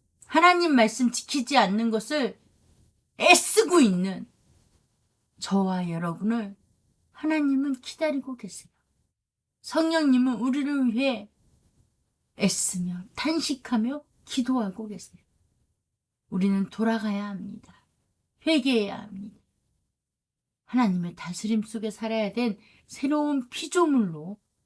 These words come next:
다시금 회복되어져야 합니다. 왜냐고요? 저와 여러분은, 우리, 저와 여러분의 기업은 하나님 여호와이시기 때문입니다.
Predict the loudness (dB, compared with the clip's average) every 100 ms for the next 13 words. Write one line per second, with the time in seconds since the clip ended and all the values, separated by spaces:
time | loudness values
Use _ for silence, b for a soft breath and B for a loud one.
0 | _ _ -8 -6 -4 0 -2 -2 _ _
1 | -4 -4 -4 -4 -2 -2 -4 -10 -10 -6
2 | -8 -10 _ _ 2 2 2 -6 -20 -20
3 | _ _ _ _ _ _ _ _ _ _
4 | _ 0 2 2 0 -2 -2 -4 _ _
5 | _ -12 -4 -2 -2 -4 -10 -8 -4 -2
6 | -2 -6 _ _ _ _ _ _ _ _
7 | _ _ 0 0 0 -4 -2 -2 -2 -2
8 | 0 0 2 0 0 -6 0 4 4 0
9 | -8 -12 -14 -16 _ _ _ _ _ _
10 | _ -4 -2 0 -2 -2 -2 -2 -6 _
11 | _ -6 -6 -6 -10 -10 -8 -8 -8 -8
12 | -8 -10 -12 -10 -2 0 0 -4 -12 -16
13 | -18